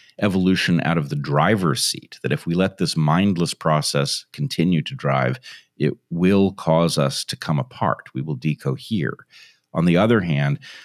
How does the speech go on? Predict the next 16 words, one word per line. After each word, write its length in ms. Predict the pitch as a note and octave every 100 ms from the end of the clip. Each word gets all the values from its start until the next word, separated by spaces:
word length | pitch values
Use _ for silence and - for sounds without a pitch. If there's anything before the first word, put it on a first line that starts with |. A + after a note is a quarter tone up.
| - _ _
that 160 | F#2+ F2+
does 180 | F#2
not 300 | F#2 F#2+ G#2+
mean 260 | F2 D#2 D2+
throwing 600 | - - F2 F2+ F2 D2+
out 180 | C#2+ C#2
the 80 | C#2
baby 300 | C#2 C2 B1
with 140 | -
the 60 | A#1
bathwater. 680 | D#2+ E2+ - A#1 - - -
We 200 | - F2 D#2+
have 240 | D#2 -
to 100 | -
carefully 880 | - - A2+ A#2 - D#2 C2 C2+ - _ _
define 840 | D#3 D#3+ - - - F#2+ F2+ F2